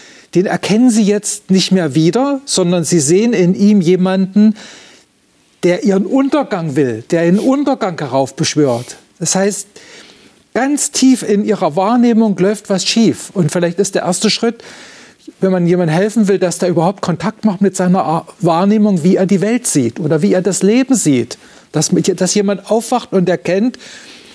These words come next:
dass, dass man angestoßen wird von jemand anders, von außen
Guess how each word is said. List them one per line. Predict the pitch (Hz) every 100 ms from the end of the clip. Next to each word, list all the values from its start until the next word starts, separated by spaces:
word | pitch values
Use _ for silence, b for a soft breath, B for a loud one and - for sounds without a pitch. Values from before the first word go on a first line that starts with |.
| B
dass, | 156 - 180 185
dass | 185
man | 190 175
angestoßen | 190 240 - 233 233 233 226
wird | 226 240
von | - 202
jemand | 190 190 170
anders, | 147 202 254 240
von | 202 170
außen | 143 202 202 262